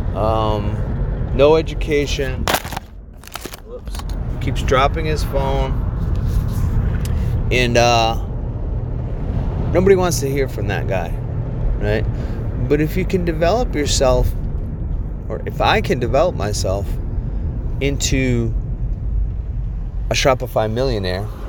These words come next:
or an e-commerce millionaire, or a digital marketing guy that knows how to go out there in the marketplace and generate cash,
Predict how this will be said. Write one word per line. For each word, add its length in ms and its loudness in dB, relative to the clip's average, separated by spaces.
or 100 2
an 120 -2
e-commerce 720 0
millionaire, 600 0
or 220 8
a 120 2
digital 380 0
marketing 760 0
guy 460 4
that 340 0
knows 340 4
how 320 2
to 80 2
go 220 4
out 220 4
there 160 4
in 100 0
the 60 0
marketplace 840 0
and 160 2
generate 600 2
cash, 640 0